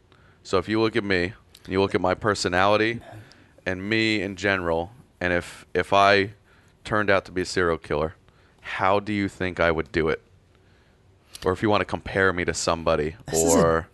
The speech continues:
Speaker 2: this is a dangerous topic.
Speaker 1: Of course it is. That's why I like it.
Speaker 2: Literally, he texts me. He's like, "Got this game we're gonna play. It's a serial killer game."
Speaker 1: <laughs> That's, that's about what I said. Something
Speaker 2: That's
Speaker 1: like
Speaker 2: all
Speaker 1: that.
Speaker 2: I knew about
Speaker 1: Yeah.
Speaker 2: it going into today.
Speaker 1: Yeah, of course.
Speaker 2: Uh,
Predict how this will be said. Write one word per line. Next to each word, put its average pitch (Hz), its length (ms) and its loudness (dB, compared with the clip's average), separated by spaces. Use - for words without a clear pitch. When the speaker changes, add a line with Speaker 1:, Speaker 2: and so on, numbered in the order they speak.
Speaker 2:
this 247 120 -6
is 269 120 -2
a 151 100 0
dangerous 123 840 -4
topic. 117 600 -8
Speaker 1:
Of - 120 -20
course 131 320 0
it 85 60 0
is. 73 140 0
That's 82 160 -4
why 90 160 4
I 80 40 2
like 80 320 0
it. 78 100 -4
Speaker 2:
Literally, 233 360 8
he 175 100 4
texts 165 300 2
me. 151 40 2
He's 135 100 0
like, 135 360 -6
"Got 165 160 2
this - 160 -2
game 143 240 2
we're 131 80 -2
gonna 127 160 -2
play. 127 360 -2
It's - 120 -10
a - 140 -8
serial 151 360 4
killer 135 260 -4
game." 127 360 -4
Speaker 1:
<laughs> 831 520 -4
That's, - 300 -4
that's - 100 -10
about 110 260 6
what 85 100 4
I 82 80 4
said. 80 280 -4
Something 104 140 4
Speaker 2:
That's 82 80 -2
Speaker 1:
like 85 120 0
Speaker 2:
all 214 160 8
Speaker 1:
that. 220 60 6
Speaker 2:
I 220 40 6
knew 208 180 6
about 190 240 6
Speaker 1:
Yeah. 185 40 4
Speaker 2:
it 170 60 0
going 185 260 4
into 175 220 2
today. 151 360 2
Speaker 1:
Yeah, 127 160 4
of - 320 -10
course. 123 200 4
Speaker 2:
Uh, 151 420 4